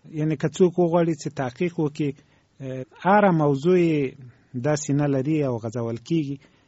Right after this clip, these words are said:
په مشخص ډول، اه، د محصلانو لپاره چې که دوی چې مونوګرافونه لیکي، ډېر زیات موضوعات یې لرل. ستاسو هم داسې څه په نیت کې وو؟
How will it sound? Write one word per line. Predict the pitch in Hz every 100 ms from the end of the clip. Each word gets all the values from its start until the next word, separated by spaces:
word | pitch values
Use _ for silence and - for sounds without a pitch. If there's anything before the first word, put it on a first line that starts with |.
| _ -
په |
مشخص | 127 123 139 - 151 -
ډول، | 147 143 135 139
اه، | 123 120 113 110 113 -
د | 123
محصلانو | 120 120 - 131 165 180 165
لپاره | 156 147 143 135 123 _ _ _ _ -
چې | 127 120 113
که | - 113 113 113 110 110 120 120 113 _ -
دوی | 123 123
چې | 127 -
مونوګرافونه | 123 123 117 117 113 160 156
لیکي، | 143 127 - 123 _ _ _ _ _ 135
ډېر | 131 196
زیات | 170 160 156
موضوعات | 143 131 117 127 123
یې | 123
لرل. | 113 107 107 - _ _
ستاسو | - - 196 185 190
هم | 180
داسې | 165 160 -
څه | -
په | 160
نیت | 143 156 147
کې | -
وو؟ | 156